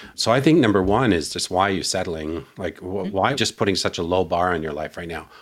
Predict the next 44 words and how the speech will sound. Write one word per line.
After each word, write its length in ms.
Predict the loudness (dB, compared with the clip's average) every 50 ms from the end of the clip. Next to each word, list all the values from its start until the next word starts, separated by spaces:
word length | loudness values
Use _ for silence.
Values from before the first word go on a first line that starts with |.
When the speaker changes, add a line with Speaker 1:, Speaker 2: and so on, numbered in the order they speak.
| -18 _ 0
Speaker 1:
No 200 | 4 4 4 4
disrespect. 800 | 4 2 2 2 2 0 -2 -2 0 -2 -2 -4 -4 -8 -14 -4
I 120 | -2 0 2
don't 200 | 2 2 2 0
mean 140 | 0 2 2
that 220 | 2 2 0 -2
in 160 | -4 -4 -2
a, 160 | -2 -2 -4 -6 -12 -18 -20 -20 -20 -20 -20 _ _ _ -2
like, 260 | 0 0 0 0 -2
you're 160 | 0 0 2
lower 440 | 2 4 4 6 8 8 8 6 4
because 280 | 4 2 2 2 2 4
you're 120 | 4 2
at 80 | 4 4
that 180 | 2 0 2
brokerage. 280 | 2 2 2 2 2 2
I 100 | 2 2
just 200 | 2 0 0 2
mean 220 | 2 2 4 4
it, 140 | 2 2 0
like, 240 | 0 -2 -2 -2 -2
why 180 | 0 2 2 2
are 60 | 2
you 100 | 0 0
settling 400 | -2 -4 -6 -6 -8 -8 -8 -10
right 200 | -12 -14 -14 -14
now? 180 | -14 -16 -16 -18 -20 _ _ _ _
When, 300 | -12 -8 -8 -6 -6 -6 -6 -8
Speaker 2:
Mm-hmm. 380 | -10 -12 -18 -20 -20 -18 -6 0
Speaker 1:
why 100 | 2 4
are 40 | 4 4
you 100 | 4 4
putting 260 | 4 2 2 4 2
a 60 | 2
self-imposed 680 | 2 0 0 0 0 -4 -6 -4 -4 -2 -2 -2 -4 -6
cap 320 | -6 -6 -6 -6 -6 -6 -8
on 140 | -8 -8 -8
your 120 | -10 -10
life 480 | -8 -6 -6 -6 -8 -10 -14 -16 -14 -10
when 440 | -6 -4 -2 0 0 0 -2 -4 -6 _
the 80 | -6 -2
world 300 | 0 2 2 2 0 -2
needs 300 | -4 -4 -4 -6 -8 -10
you 180 | -12 -14 -16